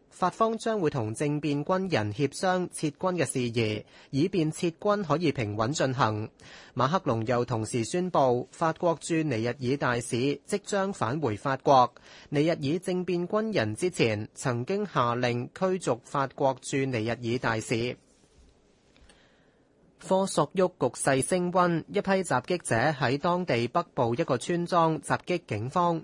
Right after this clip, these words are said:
造成一死一傷之後，再乘坐裝甲車闖入村裏面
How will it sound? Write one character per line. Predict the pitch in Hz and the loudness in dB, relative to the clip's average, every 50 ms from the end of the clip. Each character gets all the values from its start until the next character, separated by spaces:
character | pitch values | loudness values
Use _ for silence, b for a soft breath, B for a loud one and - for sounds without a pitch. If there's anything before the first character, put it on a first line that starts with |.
| - _ | -8 _
造 | - - 156 151 147 | -2 0 0 0 0
成 | - - 117 113 127 | -2 -2 -2 -2 -2
一 | 147 220 226 | -4 -4 -4
死 | - - - 123 120 | -4 -2 -2 -2 -2
一 | 135 151 | 0 -2
傷 | 190 185 - - 190 185 180 180 | -2 -2 -2 -2 -2 -2 -2 -2
之 | - 208 | -4 -2
後， | 160 160 131 117 117 117 123 - | 2 4 4 4 4 0 -2 -6
再 | - - 156 143 139 143 | -4 -2 0 2 2 2
乘 | 135 - 110 104 107 | 0 -2 -4 -4 -4
坐 | - - 117 120 127 | -2 -2 -2 -2 -2
裝 | - 190 175 175 180 175 | -2 -2 -2 -2 0 0
甲 | 151 127 | 0 0
車 | - - - 185 175 165 156 - | 0 0 0 2 2 2 2 2
闖 | - - - 120 110 127 160 | -2 -4 -2 -2 -2 0 0
入 | 165 143 117 - | -2 -2 -2 -4
村 | - - 180 175 170 | -4 -6 -4 -2 0
裏 | 147 120 | 0 0
面 | 123 139 127 117 110 110 | 2 2 2 2 2 0